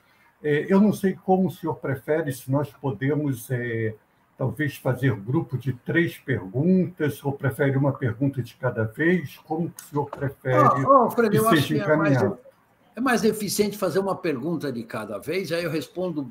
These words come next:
Speaker 2: bem rapidamente para que a gente tenha mais oportunidade de discutir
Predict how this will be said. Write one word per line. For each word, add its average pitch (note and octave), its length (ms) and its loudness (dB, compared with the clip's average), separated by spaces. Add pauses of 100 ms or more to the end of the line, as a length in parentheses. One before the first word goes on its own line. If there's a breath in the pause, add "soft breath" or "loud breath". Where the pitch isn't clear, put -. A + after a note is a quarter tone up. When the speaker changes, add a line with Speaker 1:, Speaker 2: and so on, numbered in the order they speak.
Speaker 2:
bem G3+ 300 -2
rapidamente C#3+ 1080 0
para E3+ 160 -4
que F3 120 -8
a D#3 60 -2
gente D3 340 -8
tenha D#3 180 -4
mais D3 280 -2
oportunidade C3+ 840 -4
de B2 140 -12
discutir - 800 -4